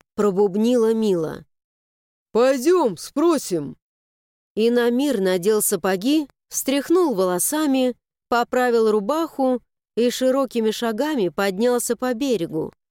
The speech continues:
Speaker 1: Мила с Белогривым заспешили следом. Деревня оказалась небольшой. Народ суетился, громко переговаривался. Везде лежали доски,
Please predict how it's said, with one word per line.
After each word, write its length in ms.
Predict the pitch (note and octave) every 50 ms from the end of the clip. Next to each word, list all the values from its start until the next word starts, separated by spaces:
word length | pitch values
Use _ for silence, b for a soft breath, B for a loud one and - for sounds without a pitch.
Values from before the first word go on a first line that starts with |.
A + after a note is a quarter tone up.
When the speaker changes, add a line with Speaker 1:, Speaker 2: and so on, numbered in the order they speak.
| _ _ _ _ _ _ -
Speaker 1:
Мила 400 | F#3 G3 G#3+ A3+ A3+ A3 G#3+ A3
с 100 | F#3 E3
Белогривым 840 | E3+ F3+ G3 G3 F#3 F3 F3+ G#3+ B3+ D4 C#4+ A#3+ C4 B3+ A#3 A3+ - _ _ _ _ -
заспешили 800 | G3 F#3+ A3+ B3 A#3+ - - C4+ B3+ - - E4+ E4+ D4+ D4+
следом. 680 | C#4+ - - C4 A3+ G3 E3+ C#3 C#3+ D3+ C#3 C3 - D3 _ _ _ _ _ _ _ _ _ _ _ _ _ _ _ _ _ _ _ _ _ _ -
Деревня 800 | F3 F3+ E3 G#3+ A#3+ A#3+ A#3+ C4+ D4 D#4 B3+ G#3+ F3+ F3 F3 E3+
оказалась 680 | F3 - G3 F#3+ F#3+ D#3+ A3 A#3 A#3 A3+ A3 G#3 - -
небольшой. 840 | A#3 A#3 A3+ A3 A#3+ B3+ A#3+ - - - A#3+ G#3 D3+ - - - _ _ _ _ _ _ _ _ -
Народ 400 | F#3 A3+ B3+ C4+ D#4+ F4+ F4+ -
суетился, 960 | - - G#3 G3 G3 F#3 - - C4+ D4 D4+ C4 - - B3 A#3+ A#3 G#3+ - _ _ - -
громко 440 | A3 B3+ C#4+ D4 C#4+ C4 - A#3+ A3
переговаривался. 1120 | - A#3+ A#3+ A#3 G3 B3+ B3+ B3+ C4 B3+ G3+ F3 C#3 C#3 C3+ - - - - - - - _ _ _ _ _ _ _ _ _ _ _ _
Везде 500 | - G#3 A#3 C#4+ C#4+ B3 G#3+ A#3 F4 F#4
лежали 440 | F4 D4 B3 G#3 F3 G3+ F#3+ F#3 F#3+
доски, 680 | F#3 E3 C4 D#4 D#4+ - - - - A3+ A#3 A3+ G#3